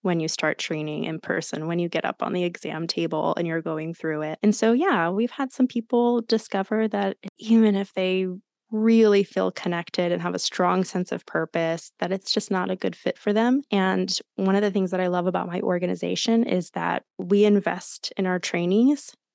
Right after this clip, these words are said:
without the expectation or demand that you then become an active F T A. So we pay people to train,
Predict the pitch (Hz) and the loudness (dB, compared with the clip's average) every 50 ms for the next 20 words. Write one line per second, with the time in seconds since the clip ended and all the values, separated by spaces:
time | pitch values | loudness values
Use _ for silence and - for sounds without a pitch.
0 | _ _ - 190 - - - _ 180 175 180 - - - 208 190 185 - - - | _ _ -4 -4 -4 -4 -8 _ 0 0 0 0 2 2 2 2 0 -4 -4 -4
1 | - 180 - - - - 160 160 - - 196 202 226 262 302 302 - _ - - | -4 -4 -4 -6 -6 -6 -4 -4 -2 0 0 2 4 2 2 0 -4 _ 2 2
2 | 185 170 - 180 170 165 156 156 151 156 160 175 190 196 196 226 - - _ _ | 2 2 0 -4 -4 -2 -4 -4 -4 -2 0 2 2 2 0 -2 -4 -6 _ _
3 | _ _ _ - 165 - - - 175 180 165 151 180 165 151 160 160 160 160 160 | _ _ _ -12 -10 -10 -6 -2 -2 -2 0 0 -2 -2 -2 -2 -2 -2 -2 -4
4 | - - - 160 147 156 156 151 151 147 - - - 156 156 151 147 - - - | -4 -4 -6 -6 -6 -4 -6 -4 -6 -6 -8 -6 -8 -6 -6 -6 -8 -8 -10 -10
5 | - - 170 160 - - - 175 - - - 190 185 240 247 - - 214 233 240 | -6 -4 -4 -4 -4 -6 -6 -8 -6 -2 0 2 2 2 2 2 2 2 2 2
6 | - 247 240 - 285 285 302 277 - - 165 156 160 202 254 311 | 2 0 2 2 2 2 2 0 2 -2 -2 -2 0 -2 -2 -2